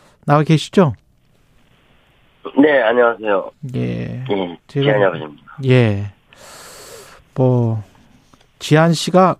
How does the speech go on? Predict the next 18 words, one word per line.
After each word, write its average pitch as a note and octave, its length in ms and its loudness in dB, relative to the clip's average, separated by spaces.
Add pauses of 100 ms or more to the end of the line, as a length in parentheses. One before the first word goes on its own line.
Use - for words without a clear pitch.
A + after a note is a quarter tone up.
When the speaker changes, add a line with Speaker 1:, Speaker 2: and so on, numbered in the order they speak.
Speaker 1:
구십팔 D#3+ 360 -2
년생이었더라고요. F3+ 1120 2 (1600)
Speaker 2:
네. F#2 260 0 (140)
Speaker 1:
예. G#2+ 560 2 (1160)
아, B2 380 -6
힘드신 E3+ 400 -2
상황에서 D#3 420 0
인터뷰 C#3+ 360 -2
응해 C3+ 480 0
주셔서 C#3 380 -4
감사하고요. B2 720 -2
저도 D3+ 240 2
구십팔 F#3 400 -2
년생 G3 380 4 (100)
딸을 G#3 460 4 (880)
가진 C#3 560 0 (360)
아버지로서 C3 920 0 (540)
위로드립니다. A#2+ 760 2